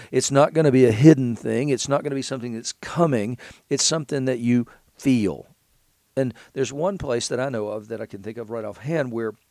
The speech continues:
where God does that same kind of thing.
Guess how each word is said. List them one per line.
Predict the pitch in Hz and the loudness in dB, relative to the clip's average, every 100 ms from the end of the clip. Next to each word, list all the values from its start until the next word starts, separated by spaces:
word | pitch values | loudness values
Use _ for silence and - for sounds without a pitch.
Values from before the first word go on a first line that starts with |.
| _ _ | _ _
where | 127 | -10
God | 113 127 123 117 113 _ _ _ - | -6 -2 -2 -4 -10 _ _ _ -8
does | 127 139 135 127 | 2 6 6 4
that | 98 123 127 127 - | 2 4 6 4 0
same | - 127 143 143 | 0 2 0 -2
kind | - - 127 127 | -6 -6 -4 -4
of | 107 | -8
thing. | - 170 123 107 | -10 -6 -6 -8